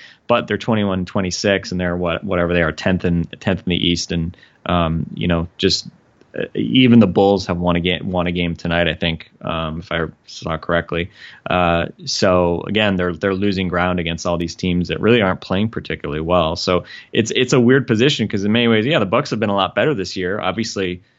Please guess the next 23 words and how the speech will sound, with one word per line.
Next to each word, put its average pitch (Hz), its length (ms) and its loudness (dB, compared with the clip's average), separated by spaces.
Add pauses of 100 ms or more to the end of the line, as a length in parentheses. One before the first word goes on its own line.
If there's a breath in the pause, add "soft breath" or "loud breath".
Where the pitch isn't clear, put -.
(140)
you 107 120 -4
know, 92 100 0
Jabari, 98 680 2 (240)
or 98 140 -2
sorry, 95 260 0
Giannis 101 420 2
in 95 80 -4
particular, 90 600 -4
Jabari, 90 560 0 (100)
you 107 100 -4
know, 90 140 0
lesser 92 320 0
extent, 85 340 -4
obviously 85 360 -4
overall, 85 380 2
he's, 87 340 -6
he's 90 240 -2
put - 180 0
up 82 60 0
much 85 220 -2
better 82 180 0
numbers. 82 380 -2 (420 loud breath)
Um, 85 440 2